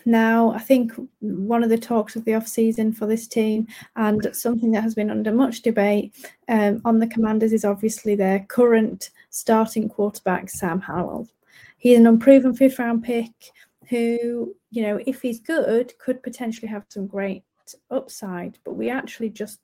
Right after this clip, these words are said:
don't know what he's gonna be in, like in the N F L. Obviously, we saw him for one game last season. Doesn't really tell us a lot. So, Ali, do you believe in Sam Howell? Are you a buyer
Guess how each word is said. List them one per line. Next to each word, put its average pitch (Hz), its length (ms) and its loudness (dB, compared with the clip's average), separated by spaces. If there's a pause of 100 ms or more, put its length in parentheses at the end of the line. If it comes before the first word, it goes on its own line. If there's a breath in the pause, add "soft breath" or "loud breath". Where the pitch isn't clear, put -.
(240)
don't 214 300 -4
know 208 340 -4
what 226 220 -6
he's 226 160 -10
gonna 208 160 -8
be 214 160 -6
in, 214 160 -8
like 220 300 -8
in 214 80 -6
the 214 60 -8
N 214 100 -8
F 220 120 -12
L. 277 240 -6
Obviously, 226 360 -6
we 220 80 -4
saw 208 240 -6
him 208 160 -6
for 208 120 -6
one 226 280 -2
game 226 320 -2
last 220 260 -6
season. 220 500 -4 (360 loud breath)
Doesn't 226 260 -2
really 208 240 -4
tell 202 240 -8
us 196 140 -6
a 202 60 -8
lot. 214 380 -6 (420 loud breath)
So, 233 280 -2
Ali, 247 480 -2
do 254 100 -8
you 247 160 -4
believe 254 460 -2
in 247 100 -8
Sam 247 280 -8
Howell? 262 520 -4
Are 240 140 -4
you 240 220 -4
a 233 40 -2
buyer 262 440 -6